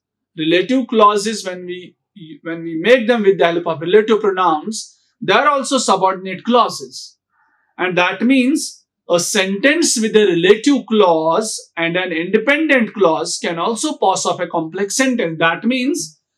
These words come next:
a relative clause and an independent clause can also make a complex sentence. And when using a relative clause,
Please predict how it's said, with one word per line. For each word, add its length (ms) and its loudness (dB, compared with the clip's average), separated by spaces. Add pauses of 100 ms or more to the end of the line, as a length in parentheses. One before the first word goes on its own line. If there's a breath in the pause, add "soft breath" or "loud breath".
(200)
a 100 4
relative 540 4
clause 400 4
and 220 0
an 220 -4
independent 720 2
clause 400 2
can 200 -6
also 420 2
make 320 -2
a 100 -2
complex 540 -6
sentence. 880 -6 (720)
And 240 -2
when 160 -2
using 480 0
a 80 4
relative 460 4
clause, 640 0